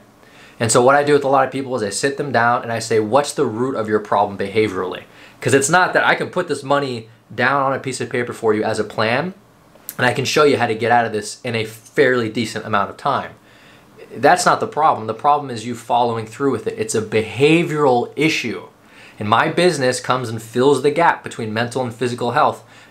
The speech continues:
eh, on the preventative and on the holistic side. So I come in and I fill that behavioral gap. So, you know, you could go to a financial analyst and they'll give you that plan. That's great. But it's just like working out. If you don't figure out why you're doing it, if you don't fix that behavioral piece, you'll never follow through.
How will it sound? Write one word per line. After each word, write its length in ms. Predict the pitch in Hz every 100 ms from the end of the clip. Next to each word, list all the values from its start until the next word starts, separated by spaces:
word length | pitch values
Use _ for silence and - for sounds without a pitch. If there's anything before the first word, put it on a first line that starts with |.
| _
eh, 200 | 120 110 110
on 140 | 117
the 80 | 113
preventative 720 | - 110 113 131 135 139 135 - _
and 100 | 113
on 120 | 107
the 60 | 113
holistic 500 | 107 113 120 - 110
side. 400 | - 190 131 98
So 100 | 120
I 100 | 131
come 260 | - 151 139
in 80 |
and 80 | 120
I 80 | 107
fill 280 | 107 - 147
that 160 | 127 120
behavioral 540 | 110 131 135 120 101
gap. 320 | 95 87 - - - - -
So, 320 | - 120 -
you 140 | 139
know, 80 | 123
you 100 | 127
could 100 | 143
go 140 | 143 185
to 80 |
a 40 | 160
financial 420 | 139 127 120 127
analyst 260 | 175 143 -
and 80 |
they'll 80 | 131
give 120 | 151
you 60 | 151
that 140 | 131
plan. 260 | - 156 139
That's 180 | 127 -
great. 320 | 165 147 - - _ _ - _ -
But 120 | 131
it's 140 | 123 -
just 220 | 147 -
like 200 | 147 -
working 300 | 143 135 120
out. 300 | 135 107 -
If 120 | -
you 100 | 131
don't 240 | 151 156
figure 400 | - - 139 135
out 200 | 139 120
why 220 | 95 101 123
you're 160 | 120
doing 280 | 107 113 135
it, 80 | 131
if 100 | 117
you 40 |
don't 140 | 120 -
fix 300 | - 139 -
that 160 | 117
behavioral 440 | 113 117 120 117 110
piece, 300 | 135 139 -
you'll 80 |
never 300 | 107 110 131
follow 300 | 135 139 131
through. 320 | 113 131 113